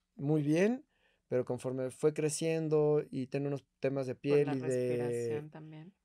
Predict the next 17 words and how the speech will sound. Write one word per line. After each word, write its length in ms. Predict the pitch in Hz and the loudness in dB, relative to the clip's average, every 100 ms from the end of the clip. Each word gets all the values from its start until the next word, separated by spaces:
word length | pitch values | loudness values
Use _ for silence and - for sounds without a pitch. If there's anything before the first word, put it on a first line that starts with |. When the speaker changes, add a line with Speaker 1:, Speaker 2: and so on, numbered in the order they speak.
| _ | _
Speaker 1:
y 80 | 117 | -2
del 380 | 120 120 123 | 0 0 2
ojo, 460 | 135 165 - 214 - | 2 2 0 -2 -2
pues 160 | - 127 | -4 0
ya 120 | 147 | 2
no 100 | 151 | 2
se 100 | 151 | -2
lo 80 | 139 | -4
Speaker 2:
Ujú. 80 | 143 | -2
Speaker 1:
llevan, 240 | 185 202 | 0 -2
pero 160 | 170 139 | -2 -6
se 160 | - | -6
queda 200 | 120 147 | -2 -2
bien 160 | 139 139 | -2 -4
cuidado 340 | - 135 139 | -2 -2 -2
con 140 | 135 113 | -4 -8
nosotros. 680 | 110 - 123 107 104 - | -6 -4 -4 -6 -12 -16